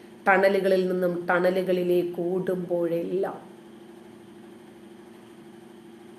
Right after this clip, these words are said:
കയ്യിലിരിക്കുന്നതെല്ലാം ഈ കോടികളാണ്. ഇതുപകരിച്ചോ?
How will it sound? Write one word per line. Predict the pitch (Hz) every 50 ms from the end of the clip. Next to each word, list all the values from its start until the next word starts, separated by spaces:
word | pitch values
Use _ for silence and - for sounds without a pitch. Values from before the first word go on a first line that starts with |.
| - - - - - - 113 113 - - - - - - - 113 - - 113 117 113 113 - - 117 113 113 - - - - - - - - - - - - - - - - - -
കയ്യിലിരിക്കുന്നതെല്ലാം | 185 180 185 190 180 175 170 165 - 175 170 175 170 170 170 170 165 165 160 160 - 202
ഈ | 180 156 - -
കോടികളാണ്. | 170 160 160 151 170 170 160 165 160 147 147 151 - - 190
ഇതുപകരിച്ചോ? | 180 180 175 165 170 165 170 170 165 165 - - -